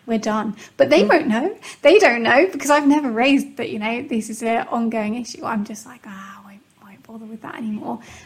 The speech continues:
Speaker 1: But it's a really bad thing to do. It's really to sort of sit and work yourself up about something and not give feedback and say, Oh, actually, you know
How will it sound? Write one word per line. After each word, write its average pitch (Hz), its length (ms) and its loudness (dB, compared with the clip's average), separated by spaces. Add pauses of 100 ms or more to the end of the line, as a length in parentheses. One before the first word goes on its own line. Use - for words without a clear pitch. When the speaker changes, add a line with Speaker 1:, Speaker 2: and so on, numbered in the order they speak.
(160)
Speaker 1:
But 269 160 2
it's 285 100 -2
a 311 60 -6
really 302 480 -4
bad 233 600 -6
thing 233 460 -6
to 233 100 -12
do. 220 360 -4
It's - 200 -16
really 220 560 -6 (300)
to 220 120 -8
sort - 360 -12
of - 80 -18
sit - 220 -6
and 262 160 -2
work 247 240 -6
yourself 226 460 -8
up 226 180 -12
about - 280 -12
something 208 260 -10
and 202 320 -6
not 220 200 -6 (200)
give 208 220 -10
feedback 220 440 -12
and 226 100 -14
say, 285 200 -14
Oh, 262 240 -10 (420)
actually, 254 400 -6
you 233 120 -6
know 254 360 -6